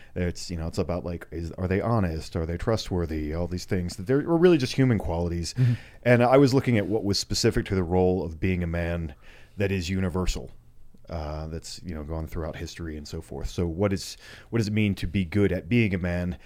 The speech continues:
Speaker 1: Because you can be a terrible person
Speaker 2: Mm-hmm.
Speaker 1: and actually come across as being extremely masculine. And,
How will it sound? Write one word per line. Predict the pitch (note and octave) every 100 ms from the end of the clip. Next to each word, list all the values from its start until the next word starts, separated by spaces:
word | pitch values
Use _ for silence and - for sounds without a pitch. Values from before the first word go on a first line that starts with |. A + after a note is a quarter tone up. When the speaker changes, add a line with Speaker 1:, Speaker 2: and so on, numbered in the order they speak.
| - - -
Speaker 1:
Because | B2+ C#3+ B2+
you | C3
can | C#3 C3+
be | C#3
a |
terrible | - - B2 D#3+ D3 F2 D2+ D2+ - -
person | - D3 - D2+ - -
Speaker 2:
Mm-hmm. | C3+ B2 A2 - - - _ - -
Speaker 1:
and | A2+ A2
actually | A#2 - G#2+
come | - B2 G#2
across | - G#2 F#2+ -
as | F#2+
being | F2 F2 E2+
extremely | - - E2+ E2
masculine. | F2 F#2+ - D#2+ F2
And, | F#2+